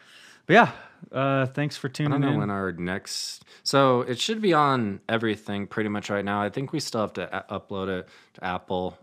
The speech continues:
Speaker 2: Um,
Speaker 1: Yeah.
Speaker 2: but we, we're gonna send out links for all this stuff. If you're, <clears throat> especially on Spotify, pretty much anything, I would do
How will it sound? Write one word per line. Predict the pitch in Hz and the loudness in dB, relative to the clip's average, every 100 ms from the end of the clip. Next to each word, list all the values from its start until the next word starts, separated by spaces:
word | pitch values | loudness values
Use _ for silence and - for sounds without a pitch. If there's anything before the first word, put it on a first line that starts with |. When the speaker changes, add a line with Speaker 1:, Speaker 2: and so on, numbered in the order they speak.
| _ _ | _ _
Speaker 2:
Um, | - 92 87 85 85 - - | -10 -8 -6 -8 -10 -14 -12
Speaker 1:
Yeah. | - 104 | -6 -2
Speaker 2:
but | 104 104 | 0 2
we, | 123 131 | 0 0
we're | 127 123 131 | 0 2 2
gonna | 131 | 0
send | 127 123 113 | -2 0 2
out | 110 120 | 2 2
links | 117 117 - | 0 0 0
for | 127 | 4
all | 113 | 4
this | 110 | 4
stuff. | 107 113 107 - - | 2 0 0 -8 -4
If | 113 113 | -4 0
you're, | 143 175 185 190 180 - - 123 - - | 4 6 6 6 4 -2 -8 -8 -10 -20
<clears throat> | _ _ _ - | _ _ _ -14
especially | - 147 147 175 | -2 0 2 2
on | 160 147 139 135 127 117 | 4 4 4 4 4 2
Spotify, | - - 104 110 110 110 117 | 0 0 4 4 4 2 -4
pretty | - 214 | 4 4
much | 254 165 | 6 2
anything, | - 123 147 165 147 | 2 0 0 0 -2
I | 120 127 | 2 2
would | 170 | 2
do | 151 156 151 151 147 135 104 | 2 2 4 4 2 0 -2